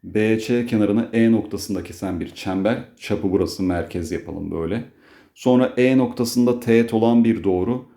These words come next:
A B'yi K'da kesiyormuş. Şu, şu çok abartılı oldu. Şöyle bir yapayım önce.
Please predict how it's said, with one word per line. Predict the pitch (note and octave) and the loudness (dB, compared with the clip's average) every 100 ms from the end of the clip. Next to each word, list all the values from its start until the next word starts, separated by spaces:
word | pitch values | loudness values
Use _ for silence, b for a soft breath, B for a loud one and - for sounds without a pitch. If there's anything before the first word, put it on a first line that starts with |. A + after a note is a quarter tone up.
| b - | b -2
A | G#2+ A2+ A2 | 2 4 4
B'yi | A#2 A2 A#2+ | 2 2 0
K'da | - A2 G#2+ G#2+ | 0 0 2 0
kesiyormuş. | G#2 G2 - E2+ D#2 G2 - _ _ _ _ _ _ _ _ _ | -4 -8 -8 -8 -8 -8 -14 _ _ _ _ _ _ _ _ _
Şu, | - - _ _ _ | -20 -20 _ _ _
şu | - - | -18 -18
çok | - D#2+ E2+ | -16 -8 -4
abartılı | D#2+ D#2 - E2+ | -2 -4 -6 -4
oldu. | D#2 - A2+ - _ _ _ _ | -4 -4 -10 -12 _ _ _ _
Şöyle | - E2 D2+ | -12 -8 -6
bir | D#2 | -4
yapayım | E2+ - F2 E2 | -4 -2 -2 0
önce. | D#2 D2+ A2 | -2 -4 -8